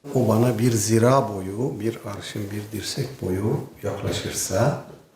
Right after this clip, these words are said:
ben ona bir kulaç, iki kolun açılmış haldeki mesafesi,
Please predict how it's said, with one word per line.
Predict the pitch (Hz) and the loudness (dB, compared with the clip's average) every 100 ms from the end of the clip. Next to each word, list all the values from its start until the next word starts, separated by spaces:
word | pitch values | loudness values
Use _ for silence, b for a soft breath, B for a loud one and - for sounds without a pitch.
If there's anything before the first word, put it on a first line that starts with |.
| _ - | _ -2
ben | 107 | 2
ona | 104 139 110 | 6 8 8
bir | |
kulaç, | 113 - - 92 82 - - - | 6 8 8 6 4 0 -8 -6
iki | - 127 110 - - | 2 4 4 0 -4
kolun | - 95 117 143 - - - | -2 0 0 0 -4 -18 -12
açılmış | - 107 98 98 - | -8 -6 -4 -4 -6
haldeki | - 95 90 90 - | -4 -4 -4 -6 2
mesafesi, | 127 101 - 92 - 85 - 127 180 | 4 4 2 -2 -4 -4 0 4 4